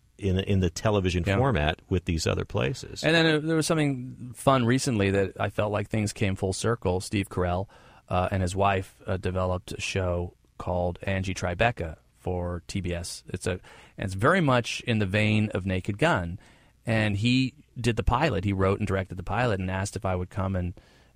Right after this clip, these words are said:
Speaker 2: and help set the tone for the series.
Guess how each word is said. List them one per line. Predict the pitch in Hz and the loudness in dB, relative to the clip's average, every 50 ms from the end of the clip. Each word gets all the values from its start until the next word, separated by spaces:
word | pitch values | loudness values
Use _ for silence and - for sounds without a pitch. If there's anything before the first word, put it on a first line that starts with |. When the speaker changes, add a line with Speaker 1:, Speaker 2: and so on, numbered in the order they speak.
| _ | _
Speaker 2:
and | - 95 87 90 87 85 - - - _ - | -6 -4 -4 -4 -4 -6 -8 -12 -16 _ -4
help | 104 101 98 95 - _ - | -2 -2 -2 -2 -4 _ -8
set | - - 110 98 - | -4 -2 -2 -2 -2
the | 98 | -4
tone | - - 117 113 107 107 98 98 | -2 0 2 4 4 2 2 0
for | - - 90 | -2 -4 -4
the | 90 | -2
series. | - - 135 143 160 147 107 95 92 92 - | -2 0 0 0 2 2 0 0 -2 -4 -8